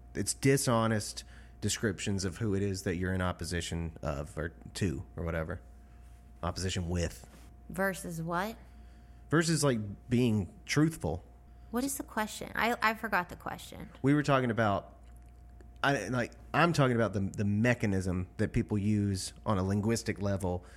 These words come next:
Speaker 1: to say, to simply say things like, they give you an ultimatum that if you don't believe this thing, then you are this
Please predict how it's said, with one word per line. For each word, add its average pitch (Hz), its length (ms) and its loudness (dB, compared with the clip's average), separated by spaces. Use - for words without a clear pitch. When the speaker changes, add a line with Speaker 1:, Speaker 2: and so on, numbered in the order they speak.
Speaker 1:
to 110 100 -4
say, 92 440 0
to 120 100 0
simply 104 460 0
say 87 380 -2
things 95 320 0
like, 92 340 -2
they 117 100 2
give 104 220 0
you 104 80 2
an 92 60 0
ultimatum 98 720 0
that 92 240 0
if 107 180 -2
you 107 80 4
don't 110 240 0
believe 107 400 0
this 95 240 -2
thing, 98 520 0
then 110 420 0
you 117 260 0
are 98 240 0
this 95 580 -2